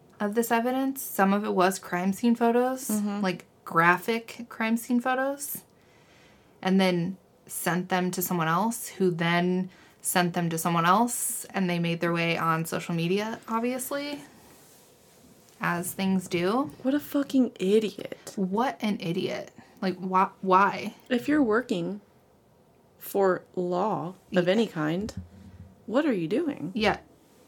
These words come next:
Speaker 1: It's understood that there are confidentiality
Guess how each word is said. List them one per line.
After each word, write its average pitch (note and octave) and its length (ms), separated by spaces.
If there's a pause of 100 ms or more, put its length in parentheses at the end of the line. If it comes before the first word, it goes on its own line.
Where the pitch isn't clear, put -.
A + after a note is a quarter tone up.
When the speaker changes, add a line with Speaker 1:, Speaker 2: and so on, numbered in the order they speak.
Speaker 1:
It's G#3 160
understood B3+ 1040 (240)
that G3+ 300
there G3+ 220
are G#3 100
confidentiality F#3+ 1400